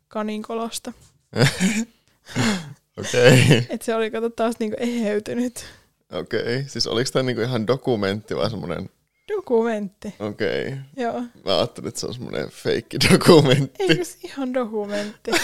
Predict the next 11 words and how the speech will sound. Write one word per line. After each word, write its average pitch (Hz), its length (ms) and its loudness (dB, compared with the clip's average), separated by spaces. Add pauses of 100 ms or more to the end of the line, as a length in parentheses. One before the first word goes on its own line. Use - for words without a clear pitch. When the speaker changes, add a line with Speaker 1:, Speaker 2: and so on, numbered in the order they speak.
(600)
Speaker 2:
<laughs> - 840 -6
Okei. 139 480 0 (220)
Speaker 1:
Joo. 233 260 -2 (1300)
Niin 254 200 -4
sit 247 100 -14
mä 277 120 -2
vaan 269 160 -2
niinku 247 140 -6
ajattelin 233 640 -6
silleen, 214 420 -4
että, 214 280 -12